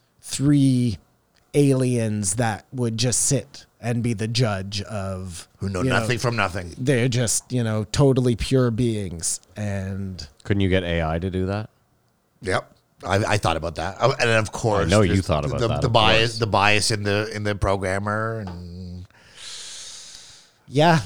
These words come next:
Speaker 1: I, I mean, that is probably where, 'cause I w-, I, as he was saying jury,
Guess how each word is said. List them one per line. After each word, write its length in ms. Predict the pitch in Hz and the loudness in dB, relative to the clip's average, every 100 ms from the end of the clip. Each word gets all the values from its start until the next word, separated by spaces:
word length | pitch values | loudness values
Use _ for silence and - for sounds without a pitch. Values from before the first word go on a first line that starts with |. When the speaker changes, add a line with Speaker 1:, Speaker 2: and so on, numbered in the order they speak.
| 101 | -2
Speaker 1:
I, 340 | 123 127 127 | -2 0 0
I 40 | 123 | 0
mean, 220 | 127 127 | 0 0
that 320 | 131 135 - | 0 -2 -2
is 420 | 131 127 107 - - | -4 -2 -2 -4 -4
probably 580 | 120 123 123 117 120 113 | -2 -2 -2 -2 -2 -2
where, 580 | 113 117 113 113 110 - - - | -4 -4 -4 -4 -6 -10 -18 -4
'cause 140 | 175 | 2
I 60 | 180 | 6
w-, 180 | 175 175 | 6 4
I, 220 | 160 160 - | 4 2 4
as 240 | 160 165 | 4 4
he 120 | 185 | 4
was 140 | 170 151 | 4 4
saying 320 | 156 143 131 | 4 4 2
jury, 500 | 117 135 113 87 | 4 2 2 -2